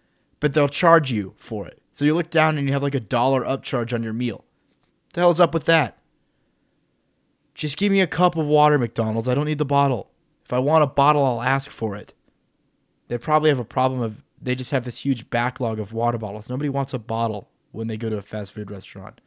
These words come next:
Just give people cups. It's what they expect. But that's not, it doesn't end there. There's, there's people that do things just as poorly. Sometimes I've ordered a water at places, and they'll give you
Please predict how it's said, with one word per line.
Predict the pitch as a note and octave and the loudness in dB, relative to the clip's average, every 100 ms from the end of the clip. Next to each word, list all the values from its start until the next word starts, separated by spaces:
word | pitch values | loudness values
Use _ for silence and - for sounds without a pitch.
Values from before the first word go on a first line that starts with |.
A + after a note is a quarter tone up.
| _ _ | _ _
Just | C3 - | -18 -10
give | D#3 | -8
people | D#3+ C#3 | -6 -8
cups. | - D3 B2 - - | -2 0 0 -4 -18
It's | - | -10
what | B2 C3 | -8 -4
they | C3 | -4
expect. | A2+ - B2+ G#2+ - _ _ _ _ _ _ _ _ _ _ _ _ _ _ _ _ _ _ _ | -4 -6 -6 -6 -10 _ _ _ _ _ _ _ _ _ _ _ _ _ _ _ _ _ _ _
But | - | -6
that's | B2 D3+ - | 0 0 0
not, | E3+ C#3+ | -2 0
it | C3+ | 2
doesn't | E3+ D3+ | 2 2
end | C3 B2 | 0 0
there. | G#2 F#2+ - _ - | -2 -8 -18 _ -16
There's, | F2+ C3 B2 B2+ - | -6 -4 -4 -6 -6
there's | B2 B2+ - | -4 -4 -6
people | - D#3+ D3 | -6 -4 -2
that | C#3 A#2 - | -4 -6 -4
do | C#3+ C#3 | -2 0
things | C#3 C3 | -2 -4
just | A2 - C3+ - | -6 -4 -4 -4
as | A#2+ | -10
poorly. | - A#2+ G#2 G#2 _ _ _ _ _ _ | -2 -2 -2 -10 _ _ _ _ _ _
Sometimes | - E3+ E3 E3+ D#3+ D#3 | -4 -4 0 -2 -2 0
I've | C3+ | -2
ordered | B2+ C#3 C3+ | 0 0 0
a | A#2+ | -2
water | G#2+ A2+ A#2+ C3+ C3 _ _ _ _ - | -2 -2 -2 -6 -8 _ _ _ _ -8
at | A#2+ | -6
places, | - C#3+ C#3 D#3 D3+ - _ _ _ _ _ _ _ _ _ _ | -2 -2 -2 -6 -6 -14 _ _ _ _ _ _ _ _ _ _
and | B2+ C3+ | -2 0
they'll | |
give | C3 D3 | 0 2
you | C#3+ B2 | 2 0